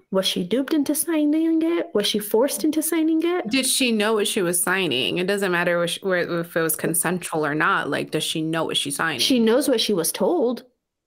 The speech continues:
Speaker 2: Exactly, which I can tell you, fucking terms and conditions, it means, like, mm, you're gonna get a million dollars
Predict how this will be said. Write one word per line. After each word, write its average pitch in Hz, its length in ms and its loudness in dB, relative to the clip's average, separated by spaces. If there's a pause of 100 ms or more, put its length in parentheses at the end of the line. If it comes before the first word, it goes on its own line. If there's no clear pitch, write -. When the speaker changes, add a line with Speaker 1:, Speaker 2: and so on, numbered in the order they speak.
Speaker 2:
Exactly, 175 720 -2
which 185 260 -2
I 165 160 0
can 170 140 -2
tell 170 200 0
you, 160 680 -4
fucking 170 280 -2
terms 175 240 -2
and 170 120 -2
conditions, 170 540 -2
it 156 80 -2
means, 156 320 -2
like, 147 400 -2 (500)
mm, 170 400 -4 (220)
you're 170 280 -4
gonna 170 160 0
get 165 100 0
a 165 40 0
million 165 240 -2
dollars 156 720 -2